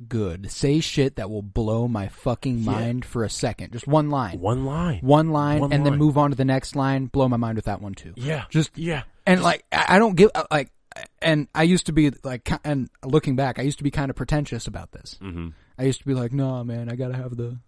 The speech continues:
Speaker 2: Mm-hmm.
Speaker 1: gotta have the fucking
Speaker 2: Tell a
Speaker 1: story,
Speaker 2: story.
Speaker 1: man." And, like, obviously, it wasn't always like
Speaker 2: Yeah,
Speaker 1: that. I'll li-,
Speaker 2: yeah.
Speaker 1: I'll listen to, I'd listen to fucking T-Shirt by Migos and shit when
Speaker 2: Oh,
Speaker 1: I was a
Speaker 2: yeah.
Speaker 1: senior. <laughs> But, like,
Speaker 2: <laughs> Yeah, yeah.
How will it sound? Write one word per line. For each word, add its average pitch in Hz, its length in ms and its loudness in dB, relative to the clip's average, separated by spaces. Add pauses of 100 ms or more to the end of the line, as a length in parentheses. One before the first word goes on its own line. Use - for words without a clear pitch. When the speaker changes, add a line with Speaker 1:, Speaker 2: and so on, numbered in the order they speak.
(140)
Speaker 2:
Mm-hmm. 92 260 -6
Speaker 1:
gotta 135 140 0
have 131 100 0
the 131 60 -4
fucking 135 300 -4
Speaker 2:
Tell 156 240 8
a 147 40 8
Speaker 1:
story, 143 120 2
Speaker 2:
story. 139 640 8 (160)
Speaker 1:
man." 98 220 2
And, 233 120 8
like, 214 200 4
obviously, 160 500 4
it 156 80 0
wasn't 139 340 0
always 123 320 0
like 135 120 -4
Speaker 2:
Yeah, - 100 -6
Speaker 1:
that. 123 80 -4
I'll 156 100 6
li-, 151 140 2
Speaker 2:
yeah. 156 60 0
Speaker 1:
I'll 156 60 4
listen 151 280 0
to, 110 240 -4
I'd 139 200 -2
listen 143 320 0
to 104 120 -4
fucking 113 360 -6
T-Shirt 110 440 -6
by 110 120 -8
Migos 113 420 -6
and 110 120 -6
shit - 240 -6
when 95 100 -4
Speaker 2:
Oh, 87 40 -2
Speaker 1:
I 80 40 -4
was 107 100 -6
a 110 40 -6
Speaker 2:
yeah. 113 60 -8
Speaker 1:
senior. 107 300 -6 (100)
<laughs> 156 120 -8
But, 180 120 6
like, - 240 4
Speaker 2:
<laughs> 220 100 10
Yeah, 120 200 0
yeah. 78 40 -8